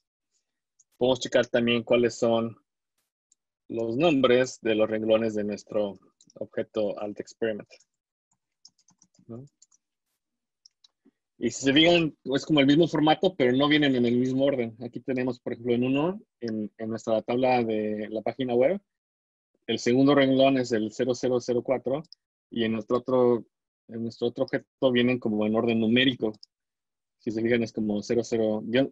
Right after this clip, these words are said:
cero cero cero dos, guion cero cero tres y luego el cuatro. Entonces no vienen en las mismas posiciones. Entonces aquí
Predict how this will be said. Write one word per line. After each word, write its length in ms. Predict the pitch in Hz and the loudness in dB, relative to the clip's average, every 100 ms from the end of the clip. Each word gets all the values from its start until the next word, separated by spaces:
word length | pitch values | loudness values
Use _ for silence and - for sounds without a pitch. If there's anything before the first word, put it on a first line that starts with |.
| - | -8
cero 220 | - 123 | -8 -6
cero 180 | - 117 | -2 -4
cero 220 | - 117 107 | -2 -2 0
dos, 360 | 113 120 120 | 0 0 0
guion 180 | 123 120 | -4 -6
cero 200 | 120 120 | -6 -8
cero 260 | 120 120 107 - _ | -6 -8 -8 -14 _
tres 300 | 113 113 110 | -6 -6 -4
y 80 | 113 | -6
luego 140 | 117 | -4
el 80 | 107 | -4
cuatro. 280 | 123 - _ _ _ _ _ _ _ _ _ | -6 -8 _ _ _ _ _ _ _ _ _
Entonces 160 | - 135 | -2 2
no 100 | 143 | 4
vienen 260 | 151 147 | 4 4
en 80 | 127 | 2
las 100 | 107 | 2
mismas 260 | 127 131 - | 0 -2 -4
posiciones. 640 | 110 113 - 131 117 - _ _ _ _ _ _ _ _ _ _ _ - | -8 -8 -6 -6 -6 -16 _ _ _ _ _ _ _ _ _ _ _ 0
Entonces 180 | 139 143 | 0 2
aquí 260 | 190 - | 0 0